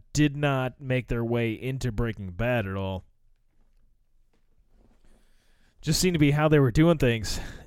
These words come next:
And so to me, it was like, "Oh, fuck, they're gonna kill Kim." Um, but I think if Kim had gotten killed, like, say, when Lalo showed up and shot Howard, I'm gonna say that Saul would have taken a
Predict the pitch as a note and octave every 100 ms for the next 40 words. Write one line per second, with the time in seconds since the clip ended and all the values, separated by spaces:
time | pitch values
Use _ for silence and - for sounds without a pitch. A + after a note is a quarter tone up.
0 | - B2 C#3 D#3 C#3+ C#3+ D#3+ C#3 G#2+ A2
1 | A2 - C#3 C3+ C#3 B2 - G2 - B2
2 | F#2 - _ _ _ _ _ _ _ -
3 | A2 A2+ A2 G#2+ F#2+ E2 - _ _ _
4 | _ _ _ _ _ _ _ _ _ -
5 | - - - C#3+ D3+ E3 A#3 E4 - -
6 | F#3 - - - G#3+ A3 G3+ F3 E3 D3
7 | D3+ D3+ D3+ E3+ C3 - - C#3 A2+ G#2
8 | F#2+ F2 - - A#2 A2 - - D3 C3+
9 | C3 B2 A2+ A#2+ A2 G#2+ G#2+ A2+ A#2 A2+
10 | G#2+ - A2+ G#2+ G#2 - G2 - B2 G#2+
11 | - G2+ G2+ F#2+ F2 D#2+ - - _ _
12 | _ _ _ - - - E3 G#3+ F#3+ E3+
13 | - D3 D3 B2+ A#2+ - - D3 C#3+ C#3+
14 | C3+ A#2+ - D3 C3+ G#2+ A#2+